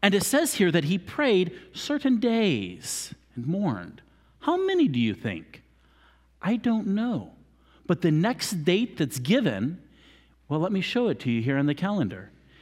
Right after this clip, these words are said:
We're in November, December, about this time of year, when he first heard the news, and he begins praying. And by the time we find a next record of event, we come to the first month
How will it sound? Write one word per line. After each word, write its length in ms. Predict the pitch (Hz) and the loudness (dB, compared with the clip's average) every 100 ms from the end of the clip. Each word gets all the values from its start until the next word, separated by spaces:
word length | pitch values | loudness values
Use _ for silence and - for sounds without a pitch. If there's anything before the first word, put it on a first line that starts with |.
| - - _ _ _ | -20 -20 _ _ _
We're 200 | 185 247 | 2 4
in 160 | 190 160 | 4 4
November, 540 | 139 127 170 190 170 | 4 4 4 6 4
December, 520 | 143 135 - 214 220 | 4 2 4 4 4
about 220 | 135 254 392 | 4 4 4
this 160 | 320 | 2
time 240 | - 151 113 | 2 2 4
of 60 | |
year, 320 | 104 95 76 - - - - _ - - _ - | 2 -2 -4 -14 -20 -20 -20 _ -20 -20 _ 0
when 300 | 147 139 113 | 2 4 2
he 140 | 127 | 2
first 360 | 156 175 139 - | 2 2 0 -2
heard 240 | 156 127 | -2 0
the 100 | 113 | 0
news, 540 | 110 107 98 170 - - _ _ _ - | 0 0 -2 -4 -8 -16 _ _ _ 0
and 220 | 147 120 | 2 2
he 80 | 139 | 2
begins 460 | 131 123 127 110 101 | 2 2 2 0 -2
praying. 540 | - 98 90 101 233 - - - - - - _ | -6 -4 -2 -2 -4 -8 -20 -20 -20 -20 -20 _
And 120 | 170 180 | 0 4
by 100 | 233 | 2
the 100 | 226 | 2
time 320 | 202 302 370 | 2 2 4
we 100 | 277 | 2
find 280 | 247 247 214 | 4 4 4
a 40 | |
next 320 | 196 233 - | 2 0 0
record 300 | 214 226 202 | 0 0 2
of 120 | 180 | 2
event, 560 | 165 147 233 277 - - - | 2 4 2 2 -2 -10 -6
we 160 | 156 180 | -2 0
come 320 | - 214 214 | 2 2 2
to 120 | - | 0
the 100 | 196 | -2
first 580 | - - 320 349 - - | -2 -4 -4 -4 -6 0
month 540 | 123 104 92 - - | 0 2 -2 -8 -14